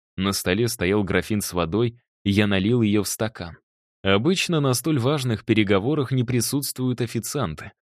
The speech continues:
а я и не столь гордый, воду могу сам налить. «Среди ваших магов не умер никто», — начал он. Это уже радовало, но виду я не подал, опустошая стакан с прохладной водой.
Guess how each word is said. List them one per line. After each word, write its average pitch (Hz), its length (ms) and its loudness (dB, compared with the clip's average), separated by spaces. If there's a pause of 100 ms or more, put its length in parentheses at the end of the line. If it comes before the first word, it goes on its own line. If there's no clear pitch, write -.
(120)
а 98 120 4
я 95 320 2
и 147 60 0
не 143 120 0
столь 147 300 0
гордый, 113 560 0
воду 85 380 -2
могу 113 300 -2
сам 110 360 -2
налить. 73 440 -8 (600)
«Среди 147 420 0
ваших 131 340 0
магов 117 420 -2
не 104 120 2
умер 104 280 2
никто», — 101 420 0
начал 76 380 -6
он. 67 180 -14 (540)
Это 160 260 2
уже 180 200 4
радовало, 139 560 0
но 80 180 -2
виду 95 280 -2
я 120 160 0
не 113 160 0
подал, 123 440 0
опустошая 98 680 -2
стакан 104 520 -2
с - 60 -6
прохладной 90 600 -2
водой. 82 460 -4